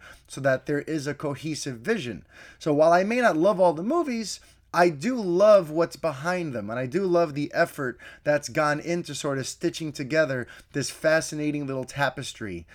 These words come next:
that is the Marvel Cinematic Universe, and which just celebrated, you know, a, a huge high point a few months ago with Avengers Infinity War,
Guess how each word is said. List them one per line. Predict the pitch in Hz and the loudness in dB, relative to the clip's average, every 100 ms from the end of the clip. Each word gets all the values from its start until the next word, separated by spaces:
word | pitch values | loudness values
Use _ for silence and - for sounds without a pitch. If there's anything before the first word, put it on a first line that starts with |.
| - - | -16 -6
that | 131 | -4
is | 123 113 | -4 -4
the | 123 | -2
Marvel | 123 123 117 | -2 -2 -4
Cinematic | - 123 117 113 107 120 | -6 -6 -4 -4 -6 -8
Universe, | 127 113 113 104 - - - - | -10 -8 -8 -8 -12 -18 -20 -8
and | 143 127 | -4 -2
which | 131 - | -4 -4
just | 156 139 - | -6 -6 -2
celebrated, | 165 156 147 135 135 127 123 | 0 2 0 -2 -4 -4 -4
you | 139 | -2
know, | 120 | -4
a, | 117 127 | -4 -10
a | |
huge | - 180 160 | -6 -2 -2
high | 120 135 151 | -2 -2 -2
point | - 135 120 107 - - - | -4 -6 -6 -10 -16 -20 -16
a | |
few | - 147 | -6 -2
months | 135 143 139 | 0 -2 -4
ago | 135 127 123 | -4 -2 -2
with | 120 131 | -4 -6
Avengers | 117 135 127 117 | -6 -4 -6 -8
Infinity | 120 - 139 123 120 | -10 -8 -8 -6 -6
War, | 113 113 110 | -4 -4 -4